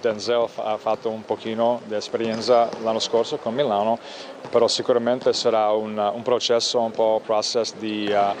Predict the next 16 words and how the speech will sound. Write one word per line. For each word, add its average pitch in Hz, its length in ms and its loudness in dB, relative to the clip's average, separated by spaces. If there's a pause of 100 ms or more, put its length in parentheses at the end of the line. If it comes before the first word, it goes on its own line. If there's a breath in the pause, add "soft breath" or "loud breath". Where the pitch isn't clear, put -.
(240 loud breath)
abituarsi 117 760 4 (440)
per, 110 180 6
eh, 104 680 4 (200)
Jared 110 480 4
e, 107 200 0
e 117 80 -2
Jace, 123 520 2 (240)
che 110 140 -2
non 107 160 0
hanno 104 120 -2
giocato 101 800 0
in 104 80 -8
Italia 107 340 0
prima, 107 440 -2
però, 101 340 4 (460 loud breath)
ehm, 101 180 4